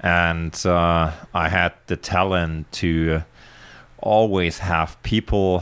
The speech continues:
from my former company coming with me or were already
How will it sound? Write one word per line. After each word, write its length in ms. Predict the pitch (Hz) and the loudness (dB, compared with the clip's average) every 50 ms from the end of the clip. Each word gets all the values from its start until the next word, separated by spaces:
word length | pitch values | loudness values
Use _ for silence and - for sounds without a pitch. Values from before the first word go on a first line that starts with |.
| - - | -4 -10
from 260 | - - - 101 92 90 | -16 -10 -4 -4 -4 -2
my 180 | 85 80 78 78 | 0 0 -2 -2
former 640 | - - - - 98 95 104 107 113 113 107 101 | -4 -10 -8 -4 0 0 0 0 0 0 -2 -2
company 800 | - - - 98 104 98 - 110 101 101 101 101 101 101 104 107 - - - - - - - - - - - | -2 -2 -4 -4 -4 -2 -4 -4 -2 0 0 0 0 0 -2 -2 -6 -12 -20 -20 -20 -20 -20 -20 -20 -14 -12
coming 460 | - - 110 101 101 98 98 95 90 | -4 -2 -2 0 0 -2 -4 -2 0
with 200 | 90 92 90 87 | 0 0 0 0
me 280 | 92 90 90 87 87 87 | 0 0 2 2 2 2
or 260 | 82 80 82 82 82 | 2 2 0 0 -2
were 200 | 80 82 90 90 | -2 0 0 2
already 400 | 90 85 85 85 85 85 82 82 | 2 2 2 2 0 0 0 -2